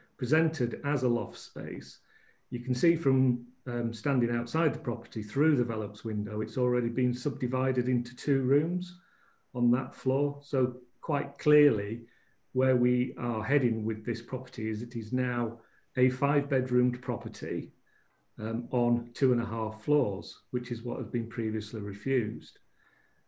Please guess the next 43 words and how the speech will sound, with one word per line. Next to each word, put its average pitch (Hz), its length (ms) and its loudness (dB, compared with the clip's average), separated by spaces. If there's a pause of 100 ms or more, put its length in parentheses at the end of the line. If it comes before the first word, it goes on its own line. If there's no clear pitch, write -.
(180)
And 127 240 0
it 151 100 2
just, - 360 -2 (500)
you 160 100 0
know, 120 100 0 (280)
surely, 147 480 6 (300)
albeit 131 600 2 (240)
we 127 180 4
might 131 220 2
have 127 120 -6
tweaked 139 320 0
a - 40 -6
policy 127 380 0
here 120 260 4
and 110 160 0
there, 120 460 -4 (260)
the 123 100 -6
fact 131 260 -2
of 113 60 -4
the 117 60 -2
matter 120 320 -2
is 107 300 -2
this 131 220 0
is 110 100 -4
a 117 60 -6
five 139 300 -2
bedroom 113 360 -2
property 110 420 -6
or 143 140 -2
can 147 220 -2
be 139 80 0
used 117 340 0
as 107 120 -8
a 101 40 -8
five 175 300 -4
bedroomed 104 460 -6
house 107 340 -6 (120)
over 107 200 -4
two 107 240 -6
and 104 80 -8
a 101 80 -10
half 104 260 -8
stories. 107 600 -8